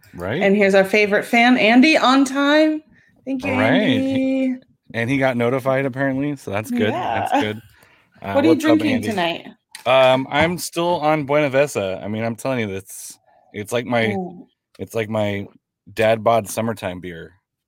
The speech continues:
Speaker 1: Like, you know, like, hot girl
Speaker 2: <laughs>
Speaker 1: summer. It's like my dad bod summer
Speaker 2: Dad bod
Speaker 1: beer.
Speaker 2: summer. Nice.
Speaker 1: Yeah, it's,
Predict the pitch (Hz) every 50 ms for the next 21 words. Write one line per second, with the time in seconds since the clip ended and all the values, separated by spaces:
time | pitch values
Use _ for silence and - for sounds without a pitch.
0 | _ _ 90 90 87 - - _ 107 107 101 98 95 92 80 101 101 104 92 -
1 | 95 101 101 101 101 - - - 107 104 113 113 120 123 117 90 95 92 85 -
2 | - - - 92 92 87 - - 71 - _ - 95 95 92 87 - - 87 -
3 | 302 311 - 85 87 85 - - - 240 175 175 202 202 208 208 208 196 - 254
4 | 226 214 214 220 226 233 226 - - - 208 202 180 170 180 190 220 - - 131
5 | 117 104 95 92 95 82 - - - -